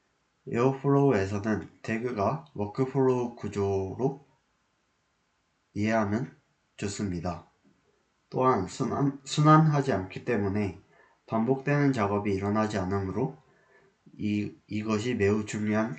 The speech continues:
개념이라고 할 수 있습니다. 에어플로우에서 대그는 작업의 흐름이나 유전성을 판단하는 데 있어 사용되며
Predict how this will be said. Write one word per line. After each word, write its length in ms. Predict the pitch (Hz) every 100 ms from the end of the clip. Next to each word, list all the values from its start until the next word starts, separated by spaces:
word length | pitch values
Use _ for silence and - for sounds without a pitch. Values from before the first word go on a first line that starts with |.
| -
개념이라고 800 | 101 110 110 98 95 98 139 - _ _ _ _
할 100 | 123
수 140 | 117 113
있습니다. 600 | 85 101 87 80 80 - _ _ _ _ _ _ _ _ _ _ _ -
에어플로우에서 1040 | 117 143 - 143 143 117 98 113 98 -
대그는 600 | 107 104 107 107 107 80 -
작업의 440 | 107 110 117 123
흐름이나 720 | 135 139 135 104 104 156 - _ _ _ -
유전성을 600 | 107 120 135 131 127 123
판단하는 600 | - 139 143 139 131 127
데 100 | 117
있어 240 | 95 101 101
사용되며 680 | 120 120 107 92 104 98